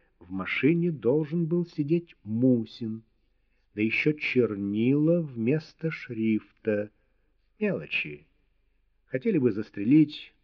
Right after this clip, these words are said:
уже застрелили бы. Волга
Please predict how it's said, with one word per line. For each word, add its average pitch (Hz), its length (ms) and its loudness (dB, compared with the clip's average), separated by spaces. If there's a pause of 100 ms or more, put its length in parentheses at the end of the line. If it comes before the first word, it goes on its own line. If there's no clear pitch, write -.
(140)
уже 127 380 2
застрелили 101 800 -2
бы. 80 320 -12 (1500)
Волга 170 800 6